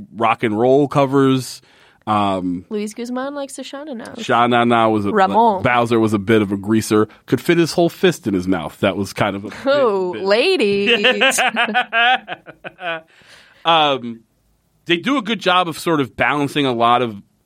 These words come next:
Speaker 1: disparate stories. Um,
Speaker 2: Yeah.
Speaker 1: but then they kinda, you know, they come together, obviously, 'cause it's a well-written show, but
Speaker 2: I think it's, yeah, it's, there's something about, like, them,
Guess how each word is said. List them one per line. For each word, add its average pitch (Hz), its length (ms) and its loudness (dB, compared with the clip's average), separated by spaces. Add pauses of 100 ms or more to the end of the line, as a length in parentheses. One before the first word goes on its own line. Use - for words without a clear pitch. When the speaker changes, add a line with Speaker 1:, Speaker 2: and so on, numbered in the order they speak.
(260)
Speaker 1:
disparate 127 460 0
stories. 120 800 0 (440)
Um, 104 420 2
Speaker 2:
Yeah. 185 380 -4 (300)
Speaker 1:
but 127 140 0
then 117 180 0
they 113 100 -2
kinda, 110 240 -2
you 101 140 -6
know, 90 60 -16 (140)
they 101 100 -6
come 92 180 -6
together, 127 400 0
obviously, 98 360 -2
'cause 85 120 -20
it's - 120 -20
a 101 40 -14
well-written 95 360 -10
show, 147 480 0 (140)
but 160 320 2 (500)
Speaker 2:
I 240 80 -12
think 370 180 -4
it's, 294 140 -10
yeah, 269 260 2
it's, 214 180 -4
there's 277 260 0
something 381 280 0
about, 202 420 2
like, 190 260 -2
them, 196 680 0